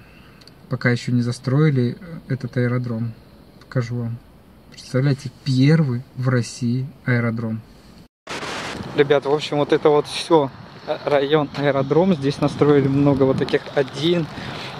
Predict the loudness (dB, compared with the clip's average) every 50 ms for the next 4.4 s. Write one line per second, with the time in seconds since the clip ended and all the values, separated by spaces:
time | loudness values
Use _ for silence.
0 | -8 -4 -2 -2 -4 -4 -6 -10 -8 -4 0 0 0 0 0 -4 -12 -14 -14 -12
1 | -6 -2 0 0 2 0 -2 -4 -10 -16 -16 -16 -14 -16 -16 -16 -14 -12 -12 -12
2 | -12 -12 -16 -16 -14 -4 2 2 2 2 2 -2 -2 -4 -4 -8 -12 -16 -16 -14
3 | -12 -10 -8 -8 -8 -6 -2 0 2 2 2 2 2 2 0 -2 -6 -4 -4 -2
4 | -2 -2 -2 -2 -6 -6 -6